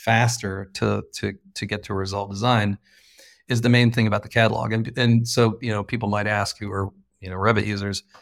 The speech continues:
"Is there a family editor for the catalog?" Yeah, it's called Revit. Whatever you put in Revit, you can put into the catalog. It's just a matter of that's the way it works. So, you know, people that have been using this on projects at some of our early firms, they realize, "Oh, well, if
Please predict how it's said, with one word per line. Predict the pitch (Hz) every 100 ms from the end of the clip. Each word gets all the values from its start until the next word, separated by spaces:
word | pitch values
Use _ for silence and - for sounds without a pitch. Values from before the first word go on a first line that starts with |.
| _
"Is | 113
there | 139
a | 117
family | - 165 156 120
editor | 120 117
for | 113
the | 104
catalog?" | 147 160 190 - - _ _ _ _ _ _ _
Yeah, | 113 147 151 -
it's | -
called | 143 113
Revit. | 123 156 92 - -
Whatever | 117 160
you | 175 131
put | 175 170
in | 131
Revit, | 120 147 113 110
you | 117
can | 113
put | 135 120
into | 110 110
the | 110
catalog. | 160 190 101 101 104 107
It's | 117 113
just | 117 113
a |
matter | 107 110 107
of | 104 101
that's | 107 104
the | 107
way | 104
it | 104
works. | 170 120 -
So, | - 117 110 107 _ _ _ _
you | 127
know, | 120
people | 156 165 127
that |
have | 113 104
been | 110 110
using | 113 110 107
this | 107
on | 107 101
projects | 160 156 123 107 104
at | 104 -
some | 113
of | 104 101
our | 104 104 -
early | 110 104
firms, | 101 - 175 123 107 -
they | 113
realize, | 117 113 104 101 -
"Oh, | 147 113
well, | 107 117
if | 127